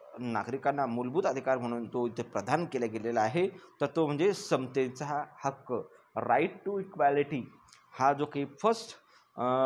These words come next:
fundamental right आहे, तो, तो भारतीय नागरिकांनी इथे बहा-, बहाल केला गेलेला असल्याचं आपण दिसतं.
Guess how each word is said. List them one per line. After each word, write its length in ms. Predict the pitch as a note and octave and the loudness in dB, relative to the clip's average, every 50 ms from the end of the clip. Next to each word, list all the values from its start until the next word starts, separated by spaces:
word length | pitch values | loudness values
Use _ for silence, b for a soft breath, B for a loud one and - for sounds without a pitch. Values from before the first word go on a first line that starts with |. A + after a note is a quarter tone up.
| C3 B2+ A2 - - - - - - - - - G#2+ G#2 G2+ - - - - - | 4 2 2 -2 -6 -12 -16 -16 -16 -16 -16 -14 -14 -14 -14 -14 -18 -18 -12 -8
fundamental 500 | C#3+ C#3+ D3+ F3 F3+ F3 E3+ D#3 E3+ D#3 | -2 2 2 2 2 2 0 0 0 2
right 240 | C#3 B2 A#2 A#2 - | 4 2 2 2 0
आहे, 320 | G#2 G2+ A2 A#2+ C3 A#2 | 0 -2 -2 -2 -2 -4
तो, 200 | A#2 - C#3+ C#3+ | -4 -4 -4 -4
तो 120 | C#3 D3 C3+ | -2 -2 -2
भारतीय 320 | B2 A2 G#2 - - A#2+ | -2 -2 -4 -4 -4 -2
नागरिकांनी 480 | A2 A2 G#2+ G2+ A2 G#2+ - A#2+ A2+ A#2 | -2 -2 -4 -4 -6 -6 -4 -4 -4 -4
इथे 160 | A2+ - - | -4 -6 -6
बहा-, 500 | B2 - - G2+ - A2 - - - - | -6 -6 -8 -6 -4 -4 -4 -2 -2 -4
बहाल 340 | - G#2+ G#2 G#2+ G#2+ A2+ A2+ A2 - | -2 -2 2 2 2 2 2 0 -4
केला 120 | G#2+ G#2+ | -4 -2
गेलेला 340 | G#2 G2+ G#2+ G2+ G2 G2+ G#2+ | -2 -4 -4 -6 -4 -4 -6
असल्याचं 280 | G#2+ - - A2 G#2 | -6 -6 -6 -8 -8
आपण 200 | F#2+ - - A2+ | -8 -8 -8 -10
दिसतं. 240 | A#2+ A#2 - D3+ B2+ | -10 -4 0 0 0